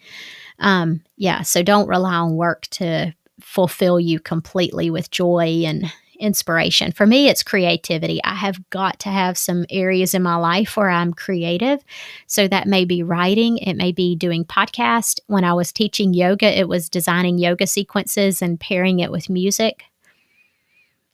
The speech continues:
I also told her the second thing was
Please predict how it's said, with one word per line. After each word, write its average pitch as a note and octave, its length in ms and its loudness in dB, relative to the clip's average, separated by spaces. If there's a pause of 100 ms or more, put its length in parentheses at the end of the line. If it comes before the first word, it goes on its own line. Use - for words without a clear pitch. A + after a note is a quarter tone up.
(280)
I G3+ 140 2
also A3 340 2
told G#3 300 4
her G3 200 4
the F#3+ 100 -2
second A3+ 360 0
thing G3 180 -2
was F3+ 360 -2